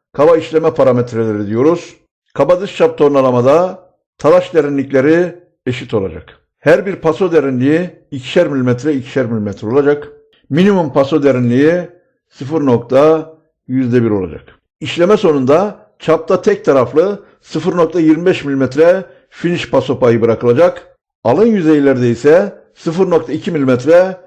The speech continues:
finish paso payı bırakılacak. Kesici takım uç radyüs kompansasyonu sağda olacak. Okey diyerek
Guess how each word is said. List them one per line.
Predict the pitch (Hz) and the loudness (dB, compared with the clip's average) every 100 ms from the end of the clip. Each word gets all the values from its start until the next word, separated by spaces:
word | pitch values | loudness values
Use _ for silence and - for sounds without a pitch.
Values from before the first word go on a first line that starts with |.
| _ | _
finish | - 180 147 - | -8 -4 -4 -2
paso | 139 135 - | -2 -2 0
payı | 131 143 170 185 175 _ _ | 2 4 4 0 -4 _ _
bırakılacak. | 110 120 - 95 76 - _ _ _ _ | -2 -2 -2 -8 -10 -20 _ _ _ _
Kesici | 143 143 220 | -4 -2 -2
takım | - 180 196 196 - | -2 0 0 -2 -6
uç | 214 - | -8 0
radyüs | 151 147 202 - | 0 0 -2 -4
kompansasyonu | 139 123 123 123 120 - 120 127 170 190 - _ _ | -4 -2 0 2 0 -2 -2 0 0 -2 -10 _ _
sağda | - 131 123 120 | -6 0 2 2
olacak. | 113 95 80 - _ _ _ - | 0 -2 -12 -20 _ _ _ -2
Okey | 208 202 160 | 0 2 0
diyerek | 123 123 170 202 | 2 2 0 -2